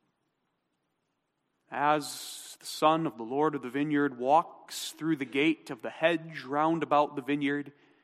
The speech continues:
you can picture those husbandmen pouncing upon him and brutally slaying him, casting him out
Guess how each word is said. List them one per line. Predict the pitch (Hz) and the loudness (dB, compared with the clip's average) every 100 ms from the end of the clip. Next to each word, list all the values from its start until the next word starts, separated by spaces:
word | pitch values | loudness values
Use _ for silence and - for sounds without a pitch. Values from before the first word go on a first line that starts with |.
| _ _ _ _ - | _ _ _ _ -16
you | |
can | 127 123 | -12 -12
picture | 110 - 147 - 151 139 | -8 -6 -6 -6 -2 0
those | 135 135 - | 2 -2 -2
husbandmen | - 143 127 139 120 135 131 - | 0 0 0 -6 -2 -4 -4 -8
pouncing | - 160 165 160 - 143 | 0 2 2 0 -2 -2
upon | 135 - 127 120 | -2 -2 0 0
him | 107 107 101 - _ _ _ - | -2 -12 -16 -20 _ _ _ -20
and | 117 | -20
brutally | 120 143 185 180 165 143 | -6 4 6 6 4 2
slaying | - - - 151 147 131 113 | 0 -4 -2 2 2 2 -4
him, | - - - _ _ _ _ _ _ _ | -12 -20 -20 _ _ _ _ _ _ _
casting | - - 185 175 - 160 135 | -10 -2 -2 -2 -2 -4 -2
him | 139 | -4
out | 120 127 123 - | 0 0 0 -10